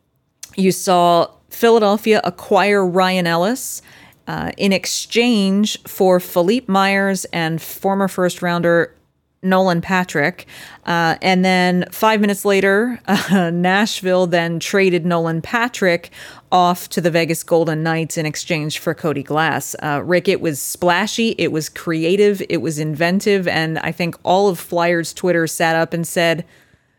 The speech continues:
"Okay, Chuck Fletcher, I see you. Let's do more of this. If this is how you're starting, uh, the, the moves that you're gonna make in the offseason,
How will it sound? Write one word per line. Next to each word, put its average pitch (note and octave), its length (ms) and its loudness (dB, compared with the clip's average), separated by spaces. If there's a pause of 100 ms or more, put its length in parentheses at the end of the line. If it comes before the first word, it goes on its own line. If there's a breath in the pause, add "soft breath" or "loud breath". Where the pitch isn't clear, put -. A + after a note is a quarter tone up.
(240 soft breath)
"Okay, D#4 240 -2
Chuck C#4 220 0
Fletcher, A3+ 360 2
I G#3+ 120 4
see B3 280 -4
you. G#3+ 160 2
Let's G#3+ 240 -2
do G#3 140 0
more G3 240 4
of F3 140 2
this. C#3+ 220 -2
If D#3 140 -4
this G#3 160 -2
is A3+ 120 -6
how A3 120 2
you're G3 220 4
starting, F#3+ 580 0
uh, E3 220 2
the, D#3+ 160 -2
the D#3+ 180 -2
moves F#3+ 380 2
that E3 180 -2
you're F3+ 80 -2
gonna F3 140 -2
make E3 200 -4
in D#3+ 80 -2
the D#3 100 -2
offseason, D#3+ 760 -2